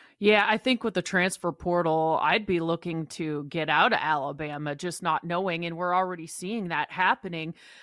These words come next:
Also, there's just a tough, you know, big shoes to fill. Why would you want that job if you're Dan Lanning? I would stay where I'm at. I mean, that, you, it's just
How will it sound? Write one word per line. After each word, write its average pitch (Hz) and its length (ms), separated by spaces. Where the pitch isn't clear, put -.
Also, 330 320
there's 285 160
just 403 200
a 285 40
tough, 285 280
you 240 160
know, 247 140
big 349 260
shoes 240 340
to 277 80
fill. 285 280
Why 220 160
would 262 180
you 226 80
want 180 260
that 156 200
job 156 240
if 160 120
you're 165 120
Dan 156 260
Lanning? 151 480
I 202 100
would 202 200
stay 160 280
where 156 200
I'm 151 200
at. 151 320
I 160 100
mean, 160 240
that, 185 220
you, 214 120
it's 190 400
just - 300